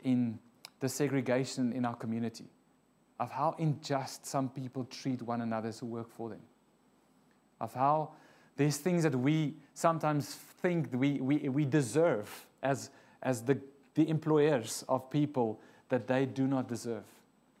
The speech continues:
Justice, justice and fairly means that we treat one another the same, because all in Christ is the same, as we read before. So unlike a dress-up party,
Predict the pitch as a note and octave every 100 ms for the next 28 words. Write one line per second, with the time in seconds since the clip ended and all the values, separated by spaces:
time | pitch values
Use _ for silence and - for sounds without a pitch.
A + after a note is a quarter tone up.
0 | _ _ _ _ _ _ - D3+ - -
1 | F3+ D#3+ - - D#3 D#3+ - F3+ F3 C#3+
2 | C3 - E3+ D#3+ D3+ C3 A#2 B2 C3 B2+
3 | A2 A#2+ - - C#3 B2 B2+ B2 A#2 A2+
4 | G2+ G#2 - _ _ - A#2+ - C#3 B2+
5 | A#2 - C#3 B2 A#2+ C3 C#3 D#3 E3 E3
6 | - - C#3+ C3 - C#3+ A#2+ - - -
7 | A#2+ A2 A#2 - B2+ A2 G2 G#2 A#2 G#2
8 | G#2+ G#2+ - _ _ _ A2+ - - -
9 | - _ _ _ _ _ _ _ _ _
10 | - _ _ _ _ - - F3+ F#3+ F#3+
11 | F#3 C#3 C3 C#3+ D#3+ D3 C#3 C3+ A#2